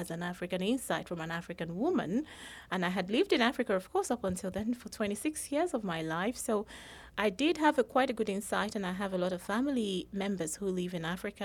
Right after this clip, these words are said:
and I have lots of cousins, uh, from, uh, you know, different parts of, of society. So, so I, I sent it to Teresa,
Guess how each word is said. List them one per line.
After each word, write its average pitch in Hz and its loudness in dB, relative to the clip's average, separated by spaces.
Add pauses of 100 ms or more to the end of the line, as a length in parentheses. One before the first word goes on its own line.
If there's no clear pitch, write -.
(120)
and 165 -4
I 170 -6
have 170 -8
lots 185 -4
of 185 -10
cousins, 254 -6 (440)
uh, 170 0
from, 175 -2
uh, 143 -6 (100)
you 208 -2
know, 170 -2 (320)
different 202 0
parts - -2
of, 175 -4
of 175 -2
society. 226 0
So, 175 -2 (920)
so 226 8
I, 202 6
I 214 2
sent 247 2
it 311 4
to 320 -2
Teresa, 196 2